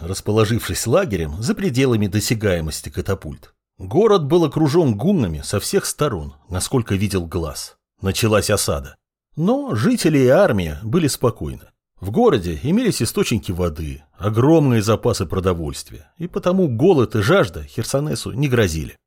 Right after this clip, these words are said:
А главное, была связь с империей.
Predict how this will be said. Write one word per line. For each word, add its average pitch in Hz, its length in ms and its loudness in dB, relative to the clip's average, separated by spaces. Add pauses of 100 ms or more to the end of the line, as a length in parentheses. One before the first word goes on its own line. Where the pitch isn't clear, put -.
(160)
А 98 120 -4
главное, 110 640 2
была 101 300 2
связь 110 340 0
с - 140 -4
империей. 90 540 -4